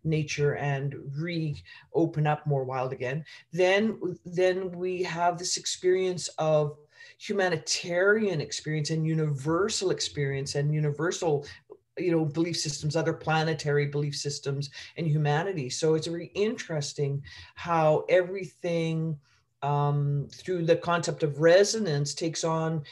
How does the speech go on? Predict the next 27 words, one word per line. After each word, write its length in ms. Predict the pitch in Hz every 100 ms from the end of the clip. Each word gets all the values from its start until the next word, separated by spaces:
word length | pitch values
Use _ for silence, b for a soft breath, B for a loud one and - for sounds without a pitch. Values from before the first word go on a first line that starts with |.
| B
each 200 | - 170 170
other's 260 | 165 151
belief 340 | - 151 151 -
systems. 440 | 214 - 156 147
And 120 | 147
sometimes 340 | 175 180 185 170
we 80 | 170
don't 120 | 170
even 240 | 160 156
know 220 | 147 156
it. 180 | 139 - B B B B
So, 420 | - - 180 175 165
so 300 | - - 170
that's 280 | 180 208
what 400 | 190 175 165 - -
really 420 | 170 151 185 220 226
got 240 | 175 160
me 80 | 170
into 200 | 165 160
this 180 | 151 -
thing 140 | 165
with 100 | 147
the 140 | 151
animal 340 | 143 147 160 156
kingdom 460 | - 147 143 147 -
earlier 640 | 160 165 165 175 165 147
on, 480 | 151 175 139 120